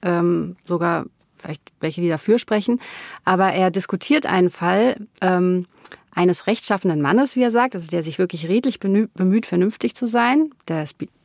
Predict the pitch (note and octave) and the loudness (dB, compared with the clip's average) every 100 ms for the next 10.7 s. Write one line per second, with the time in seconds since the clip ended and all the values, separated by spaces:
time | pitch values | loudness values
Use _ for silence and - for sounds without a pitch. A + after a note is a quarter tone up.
0 | - - D3+ E3 F#3+ A3+ A3+ A3+ E3+ D#3 | -18 -6 -4 0 2 4 2 0 -4 -8
1 | - D#3+ D#3 - D#3 - E3 F3 F#3 F3 | -8 -6 -4 -2 -4 -2 0 2 0 -2
2 | - E3+ F3 E3+ E3 D#3+ D#3 A3+ D#4+ - | 0 0 2 0 -2 -4 0 2 2 2
3 | A#3+ A#3 - F3 F3 - - - - - | 2 2 0 0 0 -2 -14 -18 -18 -10
4 | F3 G3 F#3+ - F#3+ F#3+ F#3 F3+ C3 F#3 | 0 0 0 -2 0 2 2 2 0 2
5 | F#3 A3 E4 G#3+ F#3 G#3+ C#4 C#4 B3+ E3+ | 4 4 4 0 0 0 2 -2 -2 -2
6 | F#3+ F#3 F3+ F#3+ C4+ - C4+ - - E3+ | 0 0 2 2 0 0 0 0 -4 -4
7 | D#3 G#3+ D4 F3+ D#3 E3 A#3+ - F#3+ F#3 | 0 0 0 -2 -2 -2 -2 -2 0 0
8 | F#3+ E3+ F3 F#3+ G#3 G3+ F#3+ - - F3 | 0 -2 0 2 2 2 0 -4 -4 0
9 | B3 - F#3 F3+ E3+ F#3 - F#3 - E3+ | 0 0 0 2 0 -2 -4 -8 -6 -4
10 | E3+ F3+ F3+ F#3+ F#3+ G3 | -2 -4 -2 -2 -2 -4